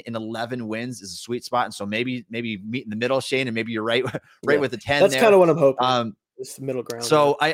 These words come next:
Speaker 1: I, I can definitely see that being the case. And so not trying to be pessimistic at all. I, I love what Steelers did this offseason. I think that it's great.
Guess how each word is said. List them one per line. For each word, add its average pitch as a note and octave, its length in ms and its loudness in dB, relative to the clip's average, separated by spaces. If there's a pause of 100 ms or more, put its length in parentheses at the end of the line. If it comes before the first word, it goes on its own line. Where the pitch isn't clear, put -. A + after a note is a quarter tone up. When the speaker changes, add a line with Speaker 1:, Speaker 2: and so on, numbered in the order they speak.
Speaker 1:
I, C#3+ 60 2
I - 20 2
can D3+ 160 -4
definitely D3 360 -2
see C#3+ 140 -4
that B2+ 200 -2
being B2 240 -4
the A2+ 80 -8
case. A#2+ 400 -2
And G#2+ 120 -8
so A2+ 440 0 (120)
not F3 200 0
trying A#3+ 160 -2
to G#3 40 -4
be F3 60 -2
pessimistic D#3 640 -4
at G#2 100 -4
all. B2+ 200 2
I, A#2+ 80 0
I A2 100 -4
love A#2+ 420 -4 (140)
what A#2 160 -6
Steelers G#2+ 320 -8
did F#2+ 120 -10
this F2+ 160 -12
offseason. A2+ 460 -6
I F2+ 60 -10
think G2+ 220 -12
that F2+ 60 -16
it's F2 120 -16
great. A2+ 320 -6